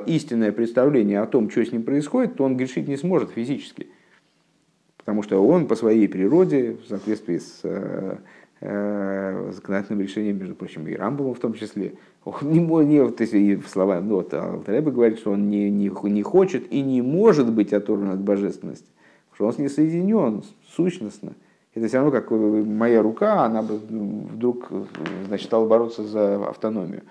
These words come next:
Э, бред. Вот. И с точки, ну, законодательного решения Рамбама я имел в виду, что каждый еврей, он с точки зрения просто своего существа, он, он хочет выполнять все заповеди, э,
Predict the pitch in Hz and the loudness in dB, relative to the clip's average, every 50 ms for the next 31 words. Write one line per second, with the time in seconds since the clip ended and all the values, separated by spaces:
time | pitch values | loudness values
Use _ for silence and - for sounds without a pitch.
0 | - - - _ _ _ _ _ _ _ _ _ _ - - - - - - - | -20 -20 -20 _ _ _ _ _ _ _ _ _ _ -20 -20 -18 -18 -16 -14 -14
1 | - - - 62 52 53 - - - - - 107 127 143 127 98 - - - - | -12 -12 -10 -10 -12 -12 -12 -14 -14 -10 -4 -2 0 2 2 2 0 -4 -16 -20
2 | _ _ _ _ _ _ _ _ _ _ _ _ _ _ _ _ _ _ _ _ | _ _ _ _ _ _ _ _ _ _ _ _ _ _ _ _ _ _ _ _
3 | _ _ _ _ _ - 117 131 139 131 110 92 - - - - - - 110 110 | _ _ _ _ _ -2 2 4 4 6 4 4 2 -2 -10 -10 -4 0 0 2
4 | 104 104 101 98 104 - - 110 101 - - 104 101 107 113 104 101 92 95 92 | 4 4 4 2 0 -4 -4 -4 -4 -2 -2 -4 -2 -2 -2 -4 -4 -4 -6 -6
5 | 101 101 98 95 95 95 87 - 107 101 98 120 139 135 120 110 110 107 104 104 | -4 -4 -4 -4 -6 -8 -8 -6 -4 -2 -2 -2 -2 -2 -2 -2 -2 -2 -2 0
6 | 107 110 107 104 107 107 123 120 - - 107 101 - 113 104 95 98 101 98 98 | 0 0 -2 -2 -2 -4 -4 -6 -4 -4 -4 -2 -2 -2 -2 -2 0 0 0 2
7 | 113 147 156 147 123 104 104 101 - - 101 - - 107 104 107 113 113 104 101 | 2 2 4 4 2 0 -2 -4 -4 -6 -6 -4 -4 -6 -4 -2 -2 0 0 -2
8 | 98 101 104 98 - - - - 107 101 98 101 98 107 101 - 120 120 - 185 | -4 -4 -6 -8 -8 -12 -6 -2 -2 -2 -2 -2 -6 -8 -8 -8 -8 -4 0 2
9 | 196 175 131 104 - 101 95 - - - 98 95 95 98 101 - - - - - | 2 2 2 0 -2 -4 -6 -8 -10 -8 -6 -4 -4 -4 -4 -6 -6 -8 -4 2
10 | - 156 160 156 - 104 - - - - 107 107 92 - 104 98 101 113 127 135 | 2 2 2 2 -2 -6 -6 -6 -12 -8 -6 -6 -4 -2 -2 -2 0 0 0 -2
11 | 135 135 - - _ - - - 143 143 139 123 120 117 117 113 104 101 98 90 | -4 -4 -8 -18 _ -14 -6 -2 0 0 2 2 2 0 0 0 0 0 -2 -2
12 | - - 95 90 - - - - - - - - - - - - - - | -4 -6 -6 -6 -6 -8 -12 -14 -16 -16 -14 -10 -10 -10 -8 -10 -10 -12